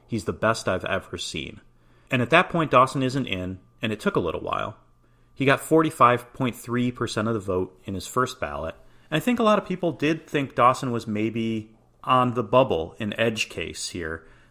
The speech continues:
When we look at it through modern stats and through the Hall of Stats, we think that his stats do line up. But I think that some people saw the injuries, saw that one huge season. But his stats in Montreal, while great,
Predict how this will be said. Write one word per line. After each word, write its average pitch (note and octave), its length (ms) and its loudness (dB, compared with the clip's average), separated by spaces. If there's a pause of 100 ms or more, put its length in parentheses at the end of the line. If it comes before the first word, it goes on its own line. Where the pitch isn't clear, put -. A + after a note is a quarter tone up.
(220)
When B2 160 6
we B2 100 4
look B2+ 220 2
at B2 120 4
it A#2+ 120 2
through A2+ 240 -2
modern G#2 340 2
stats A#2 420 0
and G#2 80 -6
through G#2 160 -6
the F#2 80 -4
Hall C#3 280 2
of B2+ 80 -2
Stats, G#2 420 -2
we - 80 -12
think G#2+ 200 -6
that G#2+ 100 0
his G2 160 -2
stats - 560 -4
do A2 440 0 (220)
line F#2+ 280 0
up. A2+ 180 0
But C3+ 100 0
I C#3 60 -2
think D#3 200 -6
that D#3 140 0
some D#3+ 180 -2
people D#3 500 0 (220)
saw C3 300 6
the C3+ 120 0
injuries, A#2+ 800 -2 (560)
saw A#2+ 220 4
that B2 240 2
one A#2 480 0 (180)
huge D3 440 -4
season. A2+ 580 -4 (300)
But C3 100 2
his C#3 140 0
stats F3+ 260 0
in F#3+ 60 0
Montreal, D3 560 0
while G#2 240 2
great, A2 520 -2